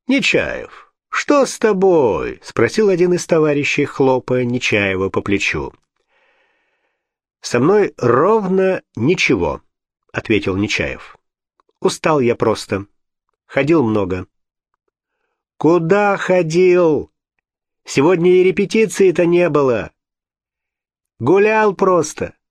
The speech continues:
Мостовую гранил», — рассмеялись товарищи. «Нет, я этим не занимаюсь, а предоставляю это дело другим.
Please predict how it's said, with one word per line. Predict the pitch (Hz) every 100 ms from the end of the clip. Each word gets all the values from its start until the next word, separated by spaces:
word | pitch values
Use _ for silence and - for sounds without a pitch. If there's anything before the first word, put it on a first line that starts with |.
| _ _ _ _
Мостовую | 135 180 - 202 196 233 233 214 175 139 _
гранил», — | 110 151 170 165 151 117 87 - _ _ -
рассмеялись | 117 - 110 104 127 131 -
товарищи. | 104 90 80 - - - _ _ _ _ _ _ _ _ _ _
«Нет, | 104 120 143 143 120
я | 127 131
этим | 131 123 135
не | 131
занимаюсь, | 123 139 143 170 185 180 - - _ _ _ _ _ _
а | - 135 131
предоставляю | - 131 131 - 135 151 196 190 185
это | 147 151 135
дело | 151 165
другим. | 123 123 139 143